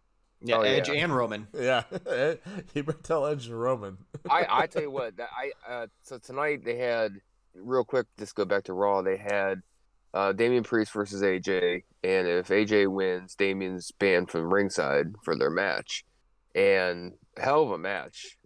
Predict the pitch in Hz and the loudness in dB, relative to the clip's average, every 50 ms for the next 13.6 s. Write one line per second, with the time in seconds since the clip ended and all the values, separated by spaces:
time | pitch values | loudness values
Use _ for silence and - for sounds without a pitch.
0 | _ - 95 90 87 90 92 - - - - - - 101 98 95 92 90 87 85 | _ -8 -6 -4 -4 -6 -8 -10 -14 -20 -16 -10 -6 -6 -4 -4 -6 -8 -8 -10
1 | 85 85 - _ _ - 110 95 90 87 - - - 127 131 123 110 104 - 104 | -12 -12 -14 _ _ -4 0 2 2 2 2 2 2 2 2 2 0 -4 -4 -4
2 | 98 98 95 - - 90 98 98 95 - 104 104 104 98 90 87 - - 90 95 | -2 -2 -2 -4 -4 -4 -4 -4 -4 -6 -6 -4 -2 -2 -4 -4 -8 -8 -8 -8
3 | 95 92 - 90 90 90 92 90 90 90 - - 85 82 82 - 82 82 85 80 | -8 -6 -8 -12 -12 -6 -4 -4 -4 -4 -4 -6 -4 -4 -4 0 0 2 2 2
4 | 90 92 92 113 123 139 147 143 135 117 104 101 98 98 95 92 - _ - - | -2 -2 2 4 4 4 4 4 4 4 4 4 4 4 2 0 -2 _ -2 2
5 | 117 117 117 113 104 104 95 - - 104 101 104 110 113 113 101 90 78 73 76 | 4 4 4 4 2 -2 -8 -6 -4 -2 -2 0 -2 -2 -4 -4 -4 -6 -6 -8
6 | - - _ _ _ _ _ _ _ _ - 240 262 220 - 160 151 - 95 92 | -12 -20 _ _ _ _ _ _ _ _ -12 -12 -10 -2 0 0 0 0 -4 0
7 | 120 123 113 107 98 113 123 170 220 226 190 165 143 135 123 - 120 117 117 113 | 2 2 2 4 4 4 2 4 4 4 2 4 2 2 0 2 0 0 0 2
8 | 104 98 92 87 90 85 - _ - 107 107 101 - - 117 107 101 101 101 95 | 2 2 0 0 -4 -14 -16 _ -4 -2 -2 -2 -4 -2 0 0 2 4 2 2
9 | 87 78 92 107 95 85 73 - - - - 85 92 120 156 170 131 - - 135 | 2 0 0 0 0 0 0 -2 -4 -6 -6 -2 0 0 0 0 -2 -2 -2 0
10 | 127 107 92 87 95 92 90 85 85 82 95 92 90 82 - - _ _ _ - | 0 0 0 0 -2 -2 -2 -2 -2 0 2 2 2 2 0 -8 _ _ _ -12
11 | 101 95 92 90 90 87 92 92 90 87 85 85 82 87 90 _ _ _ _ _ | -10 -8 -8 -8 -4 -2 0 2 2 2 0 -2 -4 -6 -12 _ _ _ _ _
12 | _ _ _ _ _ _ _ _ - - 123 127 120 123 120 110 113 107 - 113 | _ _ _ _ _ _ _ _ -2 2 2 2 4 4 4 6 4 4 4 2
13 | 104 104 104 101 101 101 101 98 98 98 98 | 0 2 2 2 2 2 2 0 -2 -6 -14